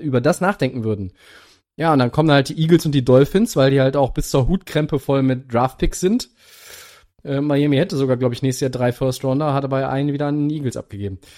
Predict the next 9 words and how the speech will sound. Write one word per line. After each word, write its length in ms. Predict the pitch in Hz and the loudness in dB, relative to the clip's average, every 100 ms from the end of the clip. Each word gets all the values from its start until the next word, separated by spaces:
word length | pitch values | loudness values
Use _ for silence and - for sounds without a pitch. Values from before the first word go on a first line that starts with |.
| - _ - | -20 _ -6
Ähm, 200 | 123 127 | -4 0
und 140 | 165 | 2
dann 120 | 165 | 2
kommen 160 | 147 160 | 2 2
noch 100 | 147 | 2
die 100 | 143 | 0
Broncos, 680 | 113 135 180 208 240 - - | 2 4 4 4 2 -2 -6
die, 440 | 151 143 143 143 - | -2 0 0 -2 -4
ja, 280 | 135 95 | -2 -2